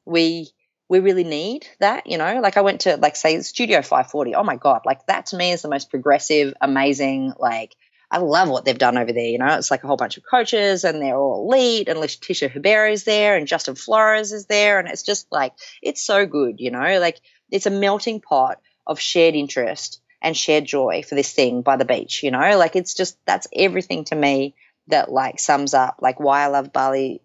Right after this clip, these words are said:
M M A, you know, and why I love training up here in, in the Gold Coast and, like,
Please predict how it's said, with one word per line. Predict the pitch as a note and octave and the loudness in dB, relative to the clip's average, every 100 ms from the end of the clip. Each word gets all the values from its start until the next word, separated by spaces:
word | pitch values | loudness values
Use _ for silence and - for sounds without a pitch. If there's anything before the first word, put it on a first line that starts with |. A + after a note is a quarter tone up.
| - | -6
M | D3+ | -4
M | C#3 | -2
A, | C3 A#2+ | -2 -4
you | G2 C3 | -2 0
know, | B2+ | 2
and | C3+ D3+ D3 | 2 2 2
why | C#3 C#3+ | 2 4
I | |
love | C#3 C#3 | 4 2
training | - C#3 C#3 | 0 -6 -6
up | C3+ | -4
here | C#3 C#3 | 0 0
in, | C3+ C3 - - | -2 -6 -20 -14
in | D3 | -8
the | C#3+ | 0
Gold | C#3 C3+ | 2 2
Coast | C3 B2+ - | 2 2 0
and, | B2 A#2+ | -6 -6
like, | B2+ | -8